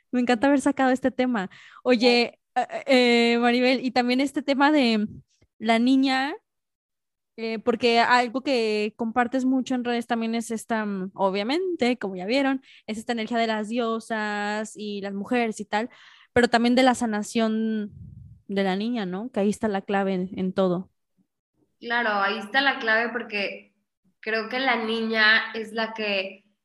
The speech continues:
Speaker 2: dirige el barco de la creatividad. O sea,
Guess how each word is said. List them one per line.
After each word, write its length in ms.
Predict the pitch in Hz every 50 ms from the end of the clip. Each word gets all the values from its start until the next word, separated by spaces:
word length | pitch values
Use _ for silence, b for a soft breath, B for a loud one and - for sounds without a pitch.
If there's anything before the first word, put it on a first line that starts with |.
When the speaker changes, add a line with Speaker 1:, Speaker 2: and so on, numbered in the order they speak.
| _ _ _
Speaker 2:
dirige 1200 | - 185 220 220 220 214 233 240 247 240 220 226 - 233 220 214 214 220 226 226 226 220 226 - -
el 180 | 190 202 208 202
barco 640 | 208 208 208 208 208 208 - 202 208 202 208 208 208
de 120 | 208 202
la 180 | 202 185 185 -
creatividad. 680 | 220 190 185 185 185 180 165 160 156 160 185 196 190 127 - - - - 180
O 40 | 190
sea, 500 | - - 202 190 185 185 185 185 170 -